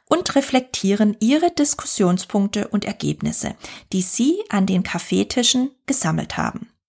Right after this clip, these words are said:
Ursprünglich war die Idee, und das finde ich eine sehr charmante Idee, die Diskussionspunkte auf den jeweiligen Tischdecken festzuhalten. Du kannst jedoch auch Moderationsmaterialien wie Flipchartpapier,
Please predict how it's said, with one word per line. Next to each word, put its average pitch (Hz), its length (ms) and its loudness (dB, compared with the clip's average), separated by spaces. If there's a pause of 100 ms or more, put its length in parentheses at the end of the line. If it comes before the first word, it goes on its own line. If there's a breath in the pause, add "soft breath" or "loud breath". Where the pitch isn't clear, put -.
(1000 loud breath)
Ursprünglich 320 640 2
war 170 180 2
die 160 160 -6
Idee, 190 520 0
und 185 120 -2
das - 140 -2
finde 233 260 4
ich - 160 -6
eine 170 220 -2
sehr 233 440 2
charmante 180 580 0
Idee, 269 420 -2 (840 loud breath)
die 233 100 6
Diskussionspunkte 233 1120 2 (160)
auf 190 220 -2
den 214 160 2
jeweiligen 190 720 -2 (120)
Tischdecken 170 680 2
festzuhalten. - 920 -6 (920 loud breath)
Du 233 120 0
kannst 240 400 2
jedoch 285 300 2
auch 233 420 4
Moderationsmaterialien 220 1500 0
wie 147 100 -6
Flipchartpapier, 226 1200 2